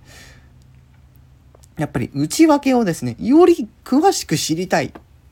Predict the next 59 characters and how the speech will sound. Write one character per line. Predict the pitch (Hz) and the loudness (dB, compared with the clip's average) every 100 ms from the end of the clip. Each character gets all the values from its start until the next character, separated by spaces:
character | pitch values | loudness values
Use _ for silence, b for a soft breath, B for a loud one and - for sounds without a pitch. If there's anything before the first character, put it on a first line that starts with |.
| _ | _
て | - | -6
い | 135 | -4
う | |
と | 127 | -4
こ | 131 117 | -6 -6
ろ | |
が | 107 - | -6 -8
あ | 135 | -8
っ | 135 | -8
て | - 104 | -10 -14
で | 98 | -14
す | - | -12
ね、 | 113 113 101 - B B B - | -8 -8 -10 -18 B B B -10
そ | 220 | -6
こ | 247 262 | -4 -4
の | 262 | -4
と | 254 | -6
こ | 208 | -8
ろ | |
ち | - | -10
ょ | |
っ | - | -12
と | 113 | -10
皆 | 117 | -10
さ | 110 | -10
ん | 104 | -12
に | 110 | -8
ね、 | 135 131 | -10 -10
お、 | |
お | 117 - - | -14 -16 -16
伝 | - - 107 | -12 -10 -10
え | |
し | - | -10
て | 113 | -10
い | |
こ | 110 | -8
う | 107 | -10
か | - 101 | -10 -10
な | 104 104 | -10 -12
と | - b b b b - | -16 b b b b -10
い | |
う | 120 | -10
と | 120 | -8
こ | 123 | -8
ろ | 113 | -8
な | 101 | -8
ん | 98 | -12
で | |
す | 98 | -16
け | - 95 | -18 -16
ど | 92 | -10
も、 | 131 117 - _ _ _ _ _ _ _ _ _ - b b b _ | -8 -8 -10 _ _ _ _ _ _ _ _ _ -20 b b b _
は | - 110 | -12 -12
い。 | 95 _ _ _ _ | -12 _ _ _ _
ま | 143 131 | -4 -4
あ、 | |
そ | 123 | -4
の、 | 117 113 107 107 101 98 _ _ _ _ | -6 -6 -8 -10 -12 -16 _ _ _ _
一 | - | -16